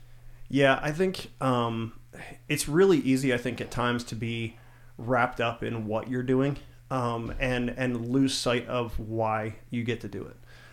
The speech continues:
Um, and I think, I think that's one of the things that for me, you know, I've served in churches growing up. You know, I grew up in South Central Pennsylvania, um, and, uh,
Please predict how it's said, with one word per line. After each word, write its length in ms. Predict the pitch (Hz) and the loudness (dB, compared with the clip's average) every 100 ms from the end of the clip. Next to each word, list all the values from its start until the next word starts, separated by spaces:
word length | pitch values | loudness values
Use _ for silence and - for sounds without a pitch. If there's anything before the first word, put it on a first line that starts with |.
| - 127 | -6 0
Um, 320 | 120 117 120 | 2 0 0
and 160 | 135 | 0
I 60 | 131 | 2
think, 320 | 131 160 - - | 4 2 2 2
I 60 | |
think 140 | 143 151 | 2 4
that's 200 | 143 139 | 2 4
one 120 | 135 | 4
of 60 | 131 | 4
the 80 | |
things 300 | 123 131 120 | 2 0 -2
that 160 | 120 - | -4 -2
for 120 | 131 | -2
me, 340 | 120 123 123 120 | 0 0 0 -2
you 180 | 120 | -2
know, 180 | 120 117 | -2 -2
I've 320 | - 127 127 - | 2 2 2 -2
served 460 | - 123 123 117 | 0 0 0 -2
in 160 | 123 120 | -4 -4
churches 720 | - 123 123 117 110 - - 127 | -2 -4 -2 -6 -6 -8 -10 -6
growing 340 | 123 123 120 113 | 0 2 2 -2
up. 220 | 92 123 | -6 -6
You 40 | |
know, 120 | 110 110 | -4 -4
I 80 | |
grew 220 | 110 120 113 | -2 0 0
up 140 | 117 | -2
in 120 | 113 | -4
South 260 | 110 117 113 | -2 -2 0
Central 300 | 131 120 113 | -2 -4 -4
Pennsylvania, 800 | - 117 117 107 131 131 127 120 - - - - | -4 -4 -4 0 2 2 2 -2 -10 -20 -18 -8
um, 380 | 117 110 107 104 | -4 -2 -4 -4
and, 400 | 135 123 117 117 - | -2 0 0 -4 -6
uh, 400 | 127 117 110 107 | -2 -2 -2 -4